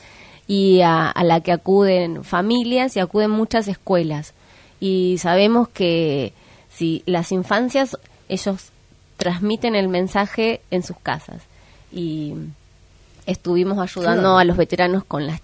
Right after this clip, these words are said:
Speaker 1: charlas, eh, haciéndoles saber al, desde chiquitos que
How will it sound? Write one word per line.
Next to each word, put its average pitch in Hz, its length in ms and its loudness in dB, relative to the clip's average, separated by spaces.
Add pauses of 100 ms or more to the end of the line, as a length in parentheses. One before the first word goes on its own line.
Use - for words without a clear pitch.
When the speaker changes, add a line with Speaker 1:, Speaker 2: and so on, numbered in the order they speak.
Speaker 1:
charlas, 180 800 4 (360)
eh, 143 380 -2 (420)
haciéndoles 240 540 0
saber 202 300 4
al, 202 140 4
desde 170 280 -2
chiquitos 214 880 0 (180)
que 185 360 0